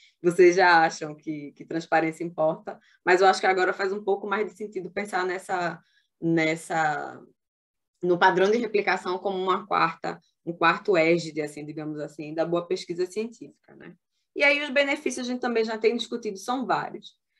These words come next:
tanto pra comunidade ac-, é, acadêmica e científica como um todo, já que ele vai aumentar a velocidade das descobertas científicas, uma vez que a gente tá fazendo, é, divulgações transparentes e, e, e, e, e disponíveis pra toda a comunidade, né?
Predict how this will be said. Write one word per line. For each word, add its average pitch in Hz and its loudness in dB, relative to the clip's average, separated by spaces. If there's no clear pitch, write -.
tanto 269 4
pra 262 2
comunidade 220 2
ac-, 196 -2
é, 156 2
acadêmica 180 2
e 214 -4
científica 190 -4
como 175 -4
um 175 -4
todo, 196 0
já 196 2
que - -10
ele 180 2
vai 170 -2
aumentar 190 0
a 220 0
velocidade 190 -2
das 165 -6
descobertas 170 -4
científicas, 180 -6
uma 185 4
vez 190 8
que 214 2
a 202 2
gente 190 2
tá 180 0
fazendo, 170 0
é, 151 0
divulgações 175 0
transparentes 175 -2
e, 156 -8
e, 160 -6
e, 147 -10
e, 156 -4
e 151 -6
disponíveis 190 4
pra 180 -2
toda 180 -2
a - -6
comunidade, 185 2
né? 180 0